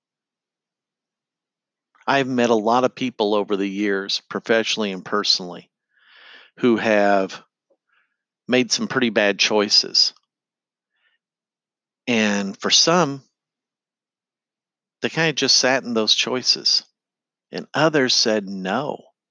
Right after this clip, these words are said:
I don't, I'm, I'm tired of this crazy train. I need to get off. I need to do something different."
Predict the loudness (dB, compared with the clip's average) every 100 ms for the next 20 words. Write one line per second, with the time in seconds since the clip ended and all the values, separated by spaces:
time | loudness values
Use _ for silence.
0 | _ _ _ _ -20 -20 _ _ -8 0
1 | 0 0 -4 -4 -8 -6 0 4 4 4
2 | 2 0 0 0 0 0 -2 -2 -4 -6
3 | _ _ _ _ _ _ -4 -2 -2 0
4 | 2 4 4 2 -2 -20 _ -6 -2 -2
5 | -2 -2 -2 -2 -4 -8 -20 -20 -20 _
6 | -6 -2 2 2 2 -2 -4 -6 -6 -4
7 | -4 -2 -6 -12